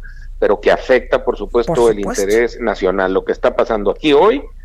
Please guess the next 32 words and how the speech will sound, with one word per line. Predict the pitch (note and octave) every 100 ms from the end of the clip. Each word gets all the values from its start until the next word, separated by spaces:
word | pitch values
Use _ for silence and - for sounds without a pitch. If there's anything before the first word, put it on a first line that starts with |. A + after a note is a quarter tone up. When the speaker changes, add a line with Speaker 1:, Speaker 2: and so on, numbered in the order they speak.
| -
Speaker 1:
mañana | - F#2+ F#2 B2+ D#3
puede | D3 D#3
pasar | D#3 B2 C3+
en | C#3
otro | C#3+ C#3+
estado | C3+ - A#2+ D3
porque | C#3 A#2 G#2+
Morena | G2 G2 A#2+
es | A#2+
mayoría | B2 G#2+ F#2+ G#2 B2 B2+ C3
en | G#2+ F#2
más | F#2 G2+
de | B2+
la | A#2+
mitad | G#2+ G#2+ A2+
de |
los | A2+ -
congresos | G2 - B2+ B2+ B2
que | -
hay | G#2 A2
en | G#2
el |
país | - A2 C3+ D#3 - - - -
y | -
nadie, | A2 A#2+ E3 C#3+ D#3+
por | E3 A#2+
minoritaria | G#2+ G2 F#2+ E2+ B2 C3+
que | B2
sea | A2+
una | A#2+ A#2+
fuerza | A#2+ A2+
política, | A2+ G#2+ G#2 - A#2 D3+